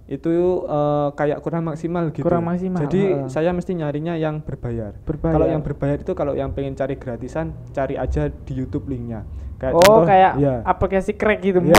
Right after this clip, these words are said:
Speaker 2: mod-mod. Oh,
Speaker 1: iya,
Speaker 2: iya,
Speaker 1: di
Speaker 2: oke,
Speaker 1: YouTube
Speaker 2: catat.
Speaker 1: ketik aja keywordnya download Remini mode terbaru.
Speaker 2: <laughs> Oh, iya, oke, oke, iya. Demi
Speaker 1: Terus,
Speaker 2: ini,
Speaker 1: iya.
Speaker 2: demi foto ini.
Speaker 1: Terus bisa juga, eh, pakai Lightroom ngeditnya.
Speaker 2: Lightroom.
Speaker 1: Iya, di Lightroom kan di sebelah, di bagian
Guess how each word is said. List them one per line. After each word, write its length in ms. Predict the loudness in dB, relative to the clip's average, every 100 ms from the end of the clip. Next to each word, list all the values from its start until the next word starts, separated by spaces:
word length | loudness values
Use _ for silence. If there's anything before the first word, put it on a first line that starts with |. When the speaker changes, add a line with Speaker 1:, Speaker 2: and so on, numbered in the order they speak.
| 10 10
Speaker 2:
mod-mod. 100 | 8
Oh, 100 | 10 10
Speaker 1:
iya, 60 | 10
Speaker 2:
iya, 180 | 8 6 4
Speaker 1:
di 60 | 2
Speaker 2:
oke, 140 | 2
Speaker 1:
YouTube 260 | 4 2 2
Speaker 2:
catat. 140 | -2 -2
Speaker 1:
ketik 220 | 0 0
aja 200 | 2 0
keywordnya 500 | 0 0 0 -2 -6 -6
download 420 | -6 -4 -2 -2
Remini 380 | -4 -6 -6 -6
mode 180 | -6 -8
terbaru. 400 | -10 -10 -10 -4 -2
Speaker 2:
<laughs> 0 |
Oh, 720 | 2 6 8 10 10 10 8
iya, 260 | 6 2 0
oke, 160 | 0 -2
oke, 160 | 0
iya. 220 | 2 4 4 0 -14 -20 -16 0
Demi 160 | 4
Speaker 1:
Terus, 120 | 6 6
Speaker 2:
ini, 340 | 2 0 -2
Speaker 1:
iya. 80 | 2 2
Speaker 2:
demi 160 | 2
foto 400 | 0 -2 0 0 0
ini. 120 | 4
Speaker 1:
Terus 220 | 4 4
bisa 260 | 4 6 4
juga, 460 | 4 -2 4 8 8 6 -6 -16 -18 -20 -20 -20 -20 -16
eh, 440 | -2 4 6 6 4
pakai 300 | 4 4 4
Lightroom 360 | 2 2 0 0
ngeditnya. 520 | -2 -4 -4 -6 -4 -2
Speaker 2:
Lightroom. 480 | -2 0 -2 -2
Speaker 1:
Iya, 180 | 0 0
di 120 | 0 -2
Lightroom 420 | -2 0 -4 0
kan 160 | -2
di 120 | -2 -4
sebelah, 360 | -4 -2 -2 -4 -4
di 120 | -4
bagian 600 | -4 -6 -2 -2 -2